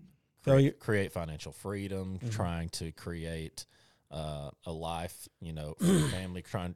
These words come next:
Speaker 1: trying to create generational wealth. You could call it whatever you wanna call it,
Speaker 2: Mm-hmm.
Speaker 1: but we get on this train that is not going to stop
Speaker 2: Mm-hmm.
Speaker 1: unless we, uh, allow, unless we,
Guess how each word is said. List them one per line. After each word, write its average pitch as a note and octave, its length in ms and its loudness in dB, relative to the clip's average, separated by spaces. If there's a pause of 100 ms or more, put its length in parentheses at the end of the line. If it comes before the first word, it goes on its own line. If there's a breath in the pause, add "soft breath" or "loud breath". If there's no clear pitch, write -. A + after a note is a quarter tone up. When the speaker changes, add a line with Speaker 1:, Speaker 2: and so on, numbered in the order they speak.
Speaker 1:
trying F2+ 200 -4
to E2 80 -6
create D#2 280 -8
generational C#2+ 560 -10
wealth. G2+ 460 0
You G#2+ 200 -10
could A#2+ 140 -10
call A#2 240 8
it F2+ 40 -2
whatever G#2 260 0
you F2+ 120 -6
wanna E2+ 180 -4
call G#2 380 6
it, E2+ 100 2
Speaker 2:
Mm-hmm. B2+ 80 -2 (420 loud breath)
Speaker 1:
but G2 400 2 (180)
we G2+ 220 -4
get G#2+ 220 0
on G2+ 240 0
this F#2 160 -6
train G2 880 -4 (400)
that F#2 260 -2
is F#2 240 -4
not F#2+ 500 -2
going F2+ 400 -4
to - 120 -12
stop D2 600 -6
Speaker 2:
Mm-hmm. A#2 300 -2
Speaker 1:
unless E2+ 460 -6
we, E2 540 -8 (640)
uh, E2 220 -4
allow, D#2+ 300 -6 (100)
unless E2+ 380 -6
we, E2+ 180 -8